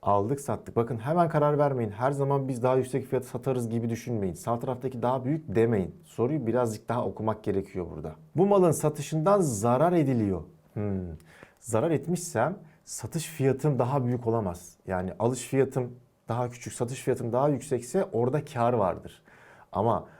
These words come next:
alış fiyatım yüksek, satış fiyatım düşükse orada zarar vardır. İşte zarar etmiş, demek ki alış fiyatım daha büyük. Şu bundan daha büyük olmalı. Beş x eksi on büyüktür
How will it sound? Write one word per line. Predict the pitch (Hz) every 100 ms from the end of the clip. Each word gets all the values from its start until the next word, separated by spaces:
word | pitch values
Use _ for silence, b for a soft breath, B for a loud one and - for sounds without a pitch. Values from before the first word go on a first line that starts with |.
| B
alış | - 117 165
fiyatım | - 151 143 143
yüksek, | 123 117 120 113
satış | 117 147 -
fiyatım | 143 131 123
düşükse | 120 131 127 - 147 214 - _ _ _ _ _ _ _ _ _ _ _
orada | 87 90 113
zarar | 90 92 98
vardır. | 85 78 - -
İşte | - -
zarar | 95 101 165
etmiş, | 165 110 151 - - _ _ -
demek | 117 160 160
ki | 160 101 -
alış | 107 139
fiyatım | - - 123 123 160 113
daha | 95 82 - 156 123
büyük. | 87 78 - - b
Şu | - - 113 117 165 196 - _ -
bundan | 95 110 104 101 110 170 196 165
daha | 139 131 156 147
büyük | 120 -
olmalı. | 87 85 78 73 73 113
Beş | 113 -
x | - - - -
eksi | 92 - -
on | - 104 135 156 104
büyüktür | 92 110 110 - 143 147